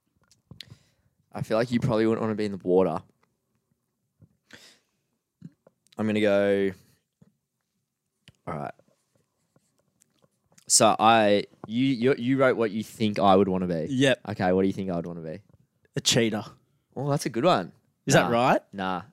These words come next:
Speaker 2: What is it?
Speaker 1: Just, like, a platypus or something.
Speaker 2: Okay.
Speaker 1: They
Speaker 2: It's a
Speaker 1: just
Speaker 2: bit
Speaker 1: look like they,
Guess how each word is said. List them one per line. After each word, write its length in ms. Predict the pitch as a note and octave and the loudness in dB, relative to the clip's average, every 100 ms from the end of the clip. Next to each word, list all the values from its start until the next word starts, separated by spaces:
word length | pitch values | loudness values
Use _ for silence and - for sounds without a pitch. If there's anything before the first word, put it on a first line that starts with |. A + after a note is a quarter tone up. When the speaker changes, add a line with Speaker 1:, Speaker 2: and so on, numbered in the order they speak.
| _ | _
Speaker 2:
What 160 | - A#2 | -12 -12
is 120 | A#2 B2 | -10 -14
it? 80 | _ - | _ -12
Speaker 1:
Just, 180 | G2 - | -6 -6
like, 80 | E2+ | -8
a 60 | |
platypus 500 | - F2+ F2+ F#2+ - | -8 -6 -6 -8 -10
or 40 | - | -12
something. 320 | G#2 - G2+ _ _ _ - | -14 -12 -16 _ _ _ -12
Speaker 2:
Okay. 120 | B2 - | -8 -4
Speaker 1:
They 100 | B2+ | -4
Speaker 2:
It's 120 | C#3+ | -2
a 80 | G2 | 0
Speaker 1:
just 100 | F#2+ | 0
Speaker 2:
bit 40 | |
Speaker 1:
look 80 | A2 | 0
like 160 | G#2 F#2+ | 0 0
they, 180 | F2 | -2